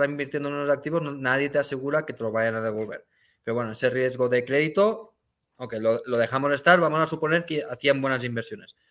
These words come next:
Han hecho inversiones, de hecho, que no son malas. Han hecho inversiones en hipotecas, ¿vale? En, en activos respaldados por hipotecas que están, a su vez, respaldados por el Estado.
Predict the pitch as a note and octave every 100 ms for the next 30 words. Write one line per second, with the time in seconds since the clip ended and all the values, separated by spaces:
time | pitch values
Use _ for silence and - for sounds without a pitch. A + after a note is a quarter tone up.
0 | _ _ A#2 B2 C3 D3+ D3 C#3+ D#3 D#3+
1 | F3+ A#2+ - E3+ E3 A#2 A2+ C#3 G#3+ C#3
2 | - _ _ _ _ A2+ B2 B2+ C#3 C3+
3 | C3+ D#3 E3+ D#3+ B2 A2+ A2 A#2 - F3
4 | - - _ - B2+ G#3 D#3 B2 B2 A2+
5 | G#2+ C3+ C3 E3 - _ _ _ _ -
6 | B2+ C3 C#3 C#3+ C#3 A#2 A#2 A#2 C#3 F#3
7 | F#3+ C#3 C#3 D3+ - - B2+ - A#2+ D3
8 | E3+ C3 A#2+ A#2 A#2 A#2+ A#2 - D#3+ G#2
9 | -